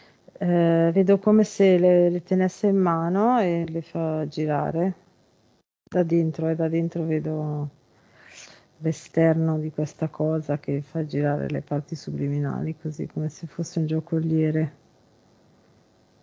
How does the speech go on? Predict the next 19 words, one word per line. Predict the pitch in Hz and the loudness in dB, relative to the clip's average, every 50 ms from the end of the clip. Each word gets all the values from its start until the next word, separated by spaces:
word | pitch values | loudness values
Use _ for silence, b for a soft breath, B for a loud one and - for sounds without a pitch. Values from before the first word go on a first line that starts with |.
| _ _ _ _ _ - | _ _ _ _ _ -4
In | 208 175 | -2 -2
questo | 156 - 165 - - 180 | 0 -2 -2 0 2 2
momento, | 170 165 165 170 165 - 185 180 170 156 - 156 | 4 4 4 2 2 2 2 2 2 2 -2 -4
poi, | - - 170 175 165 170 - _ _ - - - | -2 0 0 0 0 -4 -12 _ _ -20 -20 -10
quando, | - - 185 185 180 170 185 180 175 - - _ _ _ _ _ _ b b b b b b b b b b b b b b b _ _ _ _ _ | -4 0 2 2 2 2 0 0 -2 -4 -10 _ _ _ _ _ _ b b b b b b b b b b b b b b b _ _ _ _ _
quello | - - 180 185 | -2 0 2 2
che | 180 - 202 | 2 2 2
vedo | 180 185 185 185 208 | 4 4 4 4 4
è | 208 | 2
che | - - 185 175 | 2 0 -2 -2
quando, | - - 175 175 170 170 165 170 170 170 165 165 165 160 160 160 | 0 0 2 2 2 2 2 2 2 2 2 0 0 0 -2 -2
mm, | 160 156 151 147 143 143 143 143 _ _ _ _ _ _ _ _ _ _ _ _ _ _ _ _ _ _ _ - - - - - | -4 -4 -4 -4 -4 -6 -8 -10 _ _ _ _ _ _ _ _ _ _ _ _ _ _ _ _ _ _ _ -12 -10 -10 -6 0
deve | 170 185 190 185 | 2 4 4 4
fare | - - - 190 180 180 170 | 2 0 0 0 0 0 0
quello | - 180 180 180 175 | -2 -2 -2 -2 -4
che | - 180 | -6 -6
vuole | 165 170 185 180 185 180 | -2 0 2 2 2 0
fare, | - - 185 175 170 165 165 175 190 202 220 226 - - | -2 -2 0 0 2 2 2 2 4 4 2 0 -2 -6
eh, | - 175 185 185 165 156 151 151 156 156 156 | -10 -8 -6 -6 -6 -6 -6 -8 -8 -10 -10